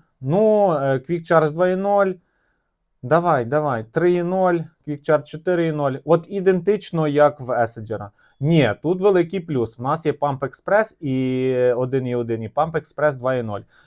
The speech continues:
В Essager Pump Express, е, протоколів немає. Щоб ви собі знали, кажу, відео є,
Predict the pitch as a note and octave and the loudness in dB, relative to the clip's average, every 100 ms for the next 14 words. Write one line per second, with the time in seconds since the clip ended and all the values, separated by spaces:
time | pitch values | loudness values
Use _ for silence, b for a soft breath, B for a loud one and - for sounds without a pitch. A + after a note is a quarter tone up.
0 | - C3 F#3 G3 E3 E3+ D#3 D3+ D3 C3 | 0 2 2 0 -2 0 0 0 2 0
1 | A#2+ C#3 C#3+ C#3 - B2+ C3+ G#2+ A2+ A2+ | -2 -4 -4 -12 -4 -4 -4 -8 -8 -6
2 | A#2 A#2 A#2+ B2 A#2+ G#2+ B2+ A#2 G2 G2 | -6 -6 -2 -2 -4 -6 -8 -8 -10 -14
3 | - - G#2+ A2 A2+ A2 A#2 E3+ E3 A#2 | -18 -14 -10 -10 -8 -10 -6 -4 -4 -4
4 | A#2+ G#2+ G#2+ D3+ C3+ A#2 B2 D#3 | -6 -4 -8 -4 -2 -2 -2 -4